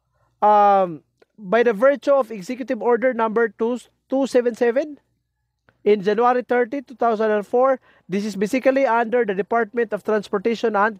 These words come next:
Communication or D O T C, just like the Coast Guard. Pro-, so again, ang mandate po niya is yung lahat ng policies, regulations, programs, pati na yung security, as long as it is, uh, it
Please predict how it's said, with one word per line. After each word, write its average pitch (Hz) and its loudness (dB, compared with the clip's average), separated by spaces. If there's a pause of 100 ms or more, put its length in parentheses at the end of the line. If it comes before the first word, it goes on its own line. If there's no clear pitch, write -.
Communication 202 -4
or 208 -2
D 180 0
O 180 2
T 185 -4
C, 269 -4
just 175 -6
like 175 -2
the 156 -6
Coast - -4
Guard. 208 2 (480)
Pro-, 170 2
so 240 -2
again, 254 2
ang 202 -2
mandate 214 -2
po 320 -8
niya 226 0 (240)
is 214 -2
yung 208 0
lahat 151 0
ng 208 -4
policies, 247 -2
regulations, 220 -2
programs, 220 -2 (800)
pati 175 -2
na 202 2
yung 214 0
security, 233 -2
as 160 -2
long 214 0
as - -4
it 202 -2
is, - -8 (720)
uh, 185 4
it 180 -2